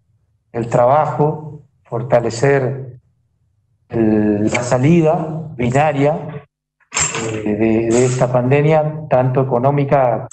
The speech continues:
como sanitaria. En este caso, este es un programa de asistencia a emprendimientos familiares.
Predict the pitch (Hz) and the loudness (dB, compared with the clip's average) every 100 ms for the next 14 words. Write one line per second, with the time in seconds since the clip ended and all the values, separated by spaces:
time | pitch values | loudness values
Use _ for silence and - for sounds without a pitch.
0 | - - 113 - 117 113 143 131 151 185 | -8 -6 -4 -2 -4 0 0 0 -2 -4
1 | - _ _ _ _ _ _ _ _ 127 | -10 _ _ _ _ _ _ _ _ -2
2 | 135 135 175 185 160 151 175 - 165 135 | 0 2 0 0 0 0 -2 0 -2 0
3 | 147 160 151 147 156 160 190 - - - | 0 2 2 4 4 2 0 -2 -8 -14
4 | - _ _ _ _ _ 135 127 135 131 | -20 _ _ _ _ _ -4 -2 -2 2
5 | 175 165 185 185 - 139 127 127 127 123 | 0 2 0 0 -2 0 0 2 0 0
6 | 139 151 139 147 127 127 127 104 98 - | 0 2 0 0 2 2 2 0 -4 -14
7 | _ | _